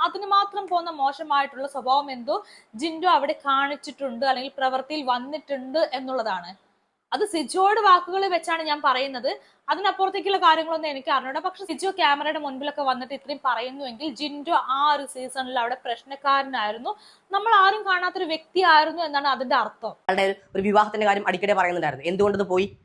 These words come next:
Speaker 2: അതിന്റെ യഥാർത്ഥ റീസൺ എന്താണെന്ന് ഞങ്ങൾക്ക് കൃത്യമായിട്ട് അറിയാം. ഇത് ഞാൻ, ഞാനിത് പച്ചയ്ക്ക് ഇങ്ങനെ പറയാനുള്ള റീസൺ, അതായത് എനിക്ക്, എനിക്ക് അറിയാൻ വയ്യാത്തോണ്ടല്ല, പച്ചയ്ക്ക് എല്ലാം ഒറ്റയടിക്ക്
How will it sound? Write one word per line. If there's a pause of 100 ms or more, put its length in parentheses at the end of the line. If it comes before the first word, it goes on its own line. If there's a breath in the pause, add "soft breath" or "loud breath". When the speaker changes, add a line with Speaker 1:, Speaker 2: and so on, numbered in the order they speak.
(200)
Speaker 2:
അതിന്റെ
യഥാർത്ഥ
റീസൺ
എന്താണെന്ന്
ഞങ്ങൾക്ക്
കൃത്യമായിട്ട്
അറിയാം. (240)
ഇത്
ഞാൻ,
ഞാനിത് (120)
പച്ചയ്ക്ക്
ഇങ്ങനെ
പറയാനുള്ള
റീസൺ,
അതായത്
എനിക്ക്, (440)
എനിക്ക്
അറിയാൻ
വയ്യാത്തോണ്ടല്ല,
പച്ചയ്ക്ക്
എല്ലാം
ഒറ്റയടിക്ക്